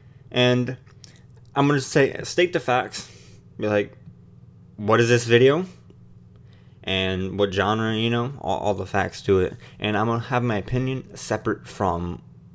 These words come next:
what the video is about, 'cause I don't wanna get those mixed up and be like, "Well, it doesn't sound too great." I just want you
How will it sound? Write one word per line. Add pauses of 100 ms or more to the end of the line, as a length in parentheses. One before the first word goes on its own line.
(380)
what (720)
the
video
is
about, (120)
'cause
I
don't
wanna
get
those
mixed
up
and
be
like,
"Well,
it
doesn't
sound
too
great."
I
just
want
you